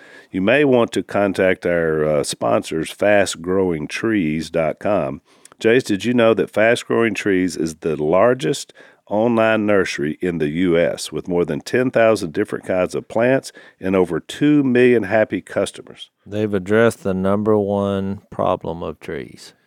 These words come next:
Speaker 2: They're slow.
Speaker 1: <laughs> That's right. Exactly. And now we get some fad. We get 'em already g-, going, so it doesn't take us near as long.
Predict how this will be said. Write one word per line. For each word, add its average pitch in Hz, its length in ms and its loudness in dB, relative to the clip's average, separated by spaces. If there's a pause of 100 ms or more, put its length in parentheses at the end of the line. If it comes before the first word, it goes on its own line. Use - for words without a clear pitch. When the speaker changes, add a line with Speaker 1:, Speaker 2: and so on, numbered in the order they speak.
(200)
Speaker 2:
They're 85 140 -10
slow. 82 420 -8 (480)
Speaker 1:
<laughs> - 280 -12
That's - 280 -8
right. - 120 -8 (420)
Exactly. 113 560 -4 (220)
And 95 60 -4
now 127 160 4
we 127 80 4
get 113 160 4
some 107 160 2
fad. 143 300 4
We 110 60 4
get 131 160 2
'em 123 120 4
already 127 320 4
g-, 113 200 -6 (180)
going, 120 380 4
so 104 160 4
it 101 80 2
doesn't 113 180 4
take 123 240 0
us 92 140 -2
near 85 180 0
as 78 80 -4
long. 76 240 -2